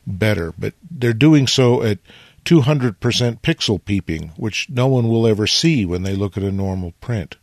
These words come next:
Yes, we want to be careful. Yes, we want to do things to the best of our abilities, but there comes a time in which the best of our abilities exceed what's needed for the production of artwork.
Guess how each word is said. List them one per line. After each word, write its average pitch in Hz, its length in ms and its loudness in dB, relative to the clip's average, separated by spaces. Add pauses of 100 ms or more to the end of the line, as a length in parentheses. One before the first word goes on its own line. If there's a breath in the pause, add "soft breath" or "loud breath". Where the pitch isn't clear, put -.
(1000 soft breath)
Yes, 156 360 2
we 165 100 0
want 147 220 0
to 139 40 -2
be 139 140 -4
careful. 123 600 -4 (460 soft breath)
Yes, 127 320 0
we 135 120 2
want 127 220 2
to 117 60 0
do 120 180 0
things 113 340 -2
to 113 120 -6
the 98 80 -4
best 101 280 -2
of 95 100 -6
our 95 120 0
abilities, 92 540 -2
but - 200 -6
there 113 80 -2
comes 135 320 -2
a 104 40 0
time 156 440 -2
in 107 120 -4
which 104 320 -4
the 104 120 -2
best 120 260 -2
of 104 100 -6
our 104 140 0
abilities 104 760 0 (680 loud breath)
exceed 139 520 2
what's 107 300 2
needed 117 680 0 (180)
for 113 160 -2
the 101 80 -2
production 101 520 -4
of 92 100 -6
artwork. 98 680 -4